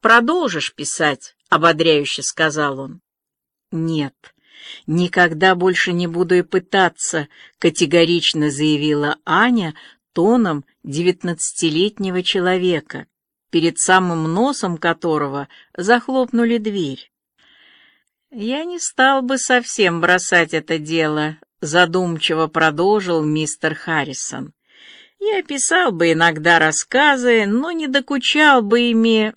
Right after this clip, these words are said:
редакторам. Писал бы о тех людях и местах, которые знаю.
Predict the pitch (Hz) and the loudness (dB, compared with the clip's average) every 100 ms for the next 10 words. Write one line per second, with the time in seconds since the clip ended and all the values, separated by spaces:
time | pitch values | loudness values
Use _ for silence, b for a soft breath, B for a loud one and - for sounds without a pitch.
0 | _ 202 240 233 262 - - - - - | _ -2 -2 2 2 0 -6 -12 -12 -14
1 | - _ _ B B B B _ 339 320 | -20 _ _ B B B B _ -8 -2
2 | 392 330 185 185 185 - 214 185 196 196 | 2 2 4 4 4 4 2 4 2 2
3 | 170 156 147 156 160 156 - 247 277 - | 2 0 0 -2 -2 -6 -2 0 0 0
4 | 233 226 233 233 226 185 196 247 254 180 | -4 2 2 4 2 -2 0 0 0 -2
5 | 135 | -8